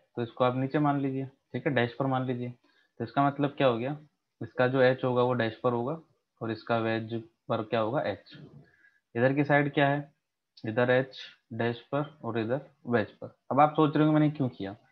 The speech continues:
क्योंकि मुझे दिख गया था कि alcoholic Q एच यहाँ पर लिखा हुआ है और जब भी alcoholic क्यू एच है इसका मतलब reaction का टाइप है ई टू, ठीक है। तो अगर ई टू रिएक्शन का टाइप हो चुका है तो ई two reaction ये बोलती है कि आपको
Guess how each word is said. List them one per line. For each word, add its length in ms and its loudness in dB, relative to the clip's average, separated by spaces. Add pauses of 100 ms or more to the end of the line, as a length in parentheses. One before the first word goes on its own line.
(260)
क्योंकि 180 0
मुझे 240 6
दिख 140 4
गया 220 6
था 160 2
कि 180 0
alcoholic 440 2
Q 120 2
एच 140 2
यहाँ 140 2
पर 100 -2
लिखा 200 0
हुआ 200 0
है 80 -2
और 80 0
जब 180 0
भी 100 4
alcoholic 380 0
क्यू 100 2
एच 200 0
है 120 0
इसका 240 -2
मतलब 200 -2
reaction 320 -4
का 120 -4
टाइप 320 2
है 140 -2
ई 100 -2
टू, 160 -16 (680)
ठीक 140 -8
है। 60 -2
तो 1080 -18
अगर 140 0
ई 100 4
टू 240 0
रिएक्शन 400 0
का 100 2
टाइप 200 4
हो 120 0
चुका 240 2
है 140 2 (500)
तो 40 4
ई 120 6
two 180 4
reaction 320 6
ये 140 6
बोलती 400 4
है 140 2
कि 200 0
आपको 720 2